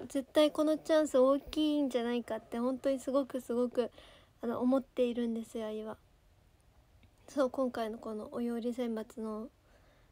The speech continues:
本当に大きいので、いや、そう、歌番組がもうまずは大きいじゃないですか、そもそもが。カップリングも大きいしさ。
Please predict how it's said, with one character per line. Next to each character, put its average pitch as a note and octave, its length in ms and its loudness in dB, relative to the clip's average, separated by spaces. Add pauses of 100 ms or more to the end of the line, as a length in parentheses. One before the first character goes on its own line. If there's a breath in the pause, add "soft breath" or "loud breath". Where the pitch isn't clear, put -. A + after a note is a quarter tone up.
(140)
本 C#4 160 -2
当 C#4+ 140 0
に C#4 140 2
大 C#4 160 4
き C#4+ 280 -2
い C#4 40 2
の A#3+ 160 0
で、 A3+ 380 -8 (480)
い C#4 40 -2
や、 B3 60 -2
そ C4 120 4
う、 A#3+ 40 4
歌 D4+ 220 2
番 F#4 240 4
組 C4+ 240 2
が A#3+ 120 0
も A#3+ 240 -2
う A#3 40 -6
ま C4+ 180 2
ず C#4 100 -2
は A3+ 200 0
大 A#3+ 140 0
き A#3+ 360 -4
い A3 60 -12 (440)
じ A#3 60 -16
ゃ A3 40 -10
な A3+ 120 -8
い G#3+ 80 -8
で A3+ 100 -8
す - 80 -18
か、 A3+ 160 -12
そ - 140 -8
も A#3+ 140 -2
そ B3+ 100 -4
も A#3+ 140 -2
が。 - 120 -12
カ - 120 -14
ッ - 100 -18
プ D#4 80 4
リ F#4 100 6
ン G4 80 8
グ G4 120 8
も F#4+ 180 6
大 F#4 80 4
き E4 260 2
い C#4+ 40 0
し - 40 -16
さ。 - 380 -12